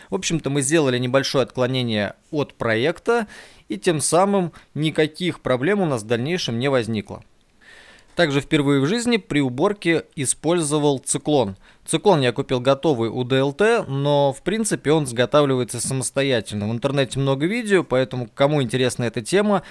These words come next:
обязательно попробуйте. Лично я был очень удивлен, когда мы три или четыре дня пылесосили всю квартиру, весь мелкий мусор. Пылесос всегда работал на полную мощность, а мешок оставался чистым.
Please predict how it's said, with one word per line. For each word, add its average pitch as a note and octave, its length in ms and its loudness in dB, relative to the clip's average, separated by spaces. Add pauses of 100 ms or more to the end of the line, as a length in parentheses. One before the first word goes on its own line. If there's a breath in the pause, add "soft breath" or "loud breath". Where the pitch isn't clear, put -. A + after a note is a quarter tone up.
(140)
обязательно C3 540 2
попробуйте. G#2 760 -2
Лично C#3 380 -4
я C#3+ 200 2
был C3 280 -2
очень C3+ 380 -2
удивлен, B2+ 440 -2
когда B2 360 2
мы A#2+ 180 0
три C#3+ 480 -2 (160 loud breath)
или A#2+ 160 -6
четыре B2+ 480 -2
дня B2 240 2
пылесосили A#2 720 -4
всю A#2 240 -8
квартиру, C3 480 -2
весь B2+ 340 0
мелкий A#2+ 320 -4
мусор. F3+ 400 -2 (380 loud breath)
Пылесос F3+ 420 4
всегда C#3 400 2
работал B2+ 400 2
на A#2+ 140 0
полную A#2 400 -2
мощность, G#3+ 580 -2
а C#3+ 80 0
мешок C3 500 -2
оставался A2+ 600 -2
чистым. F#2+ 480 -10